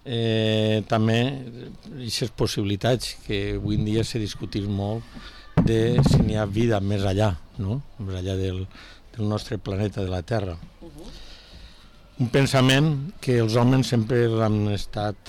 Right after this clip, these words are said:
Speaker 1: eh, mantenint en la vida, de que, de que si existís l'existència de vida més allà de la nostra planeta Terra.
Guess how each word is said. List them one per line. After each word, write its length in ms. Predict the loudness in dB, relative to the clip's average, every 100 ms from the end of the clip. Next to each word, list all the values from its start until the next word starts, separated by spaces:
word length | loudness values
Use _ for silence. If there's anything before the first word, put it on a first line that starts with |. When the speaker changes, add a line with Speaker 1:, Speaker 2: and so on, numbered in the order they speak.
| -20 -14
Speaker 1:
eh, 360 | -8 -6 -4
mantenint 600 | -2 -2 -4 -2 2 2 2
en 120 | 0
la 80 | 0
vida, 360 | 0 2 0
de 400 | -2 -4 -4 -4 -4
que, 260 | -2 0 -2 -8 -20 -20 -20 -14 -8 -6 -4 -2 0
de 100 | 2
que 240 | 4 4
si 300 | 4 4 4
existís 880 | 4 2 -2 -2 0 4 4 2 -4 -8 -8 -8 -6 -4
l'existència 680 | -4 -4 -6 -4 -2 -2
de 140 | -2 0
vida 420 | 0 0 -2 -6 -12 -10 -8 -8 -2
més 220 | 0 2
allà 400 | 2 2 2 0 -6 -20 -20 -20 -16
de 280 | -8 -2 -2
la 420 | 0 -2 -2 0
nostra 380 | 0 -2 -2 -2
planeta 420 | -2 -2 -2 -4
Terra. 340 | -6 -6 -6